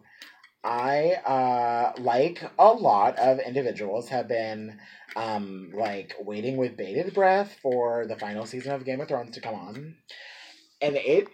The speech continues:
is finally here. The second one just came on, so this is the first episode since the show has come back. And there's only gonna be, like, six episodes total, so, like, we're, like, a third of the way done. Um, it is very good. Um, I'm just, like,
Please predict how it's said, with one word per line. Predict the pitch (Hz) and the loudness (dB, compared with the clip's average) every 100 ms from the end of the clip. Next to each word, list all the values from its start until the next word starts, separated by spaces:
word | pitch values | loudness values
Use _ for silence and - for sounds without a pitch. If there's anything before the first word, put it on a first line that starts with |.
| - | -2
is | 214 202 | 2 4
finally | 160 170 196 | 4 2 -2
here. | 135 110 104 113 | 0 2 2 4
The | 131 123 | 6 4
second | - 185 185 107 | 4 0 0 -2
one | 104 | -2
just | 110 104 | -6 -8
came | 117 101 | -8 -6
on, | 98 92 | -8 -8
so | 90 123 | -6 -6
this | 156 | -4
is | - | -2
the | - | 0
first | 110 117 | 0 -2
episode | 104 104 101 - | -6 -4 -6 -4
since | 110 104 | -8 -8
the | 104 | -8
show | 92 101 95 | -8 -6 -8
has | 87 | -10
come | 92 90 | -14 -12
back. | 87 87 - - - - - | -12 -12 -14 -18 -16 -16 -8
And | 156 | -4
there's | 160 | 2
only | 202 233 | 4 6
gonna | 175 139 | 4 2
be, | 139 | 2
like, | 110 | 0
six | - 131 123 | -2 -4 -2
episodes | 107 107 95 | -2 -4 -6
total, | 113 95 85 | -4 -4 -6
so, | - 104 | -6 -6
like, | 98 98 | -6 -6
we're, | 110 139 | -4 -2
like, | 147 | -2
a | 123 | -4
third | 92 87 | -8 -10
of | |
the | 76 | -12
way | 82 | -14
done. | 76 78 - - - - - | -14 -16 -16 -16 -16 -16 -10
Um, | 117 110 104 92 - 135 | -8 -6 -6 -10 -10 -2
it | 208 269 | 0 0
is | 311 - | -4 -4
very | 170 123 - 120 113 127 135 | -10 -10 -2 2 2 2 0
good. | - 90 80 82 95 123 147 196 208 - - - - - | -4 -8 -8 -8 -4 -4 -4 -6 -10 -16 -18 -20 -16 -6
Um, | 127 120 117 110 101 104 107 - _ - | -2 0 -2 -4 -4 -6 -8 -12 _ -8
I'm | 139 147 165 | -4 -4 -4
just, | 165 160 151 | -6 -6 0
like, | 143 | 0